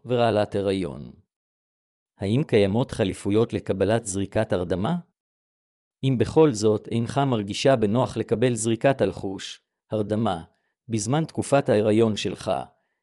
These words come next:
כדאי שתדעי שקיימות דרכים חלופיות נוספות. לדוגמה, גז צחוק,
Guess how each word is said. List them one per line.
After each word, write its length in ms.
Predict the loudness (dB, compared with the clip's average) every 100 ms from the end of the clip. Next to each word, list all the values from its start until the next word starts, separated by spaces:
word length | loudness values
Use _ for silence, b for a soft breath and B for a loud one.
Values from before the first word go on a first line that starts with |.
| -10
כדאי 300 | -2 2 2
שתדעי 540 | 0 -4 -2 0 -2
שקיימות 600 | -2 -2 2 2 2 -2 0
דרכים 440 | 0 0 -2 -2
חלופיות 640 | 0 0 0 0 0 0
נוספות. 840 | -4 -4 -6 -4 -6 -6 _ -20 _ _ _ _ _ _ _ _ _ _
לדוגמה, 600 | -6 -2 -2 -2 -4 -6 -12 _ _ _ -2
גז 300 | 0 0 -2
צחוק, 500 | -2 0 0 0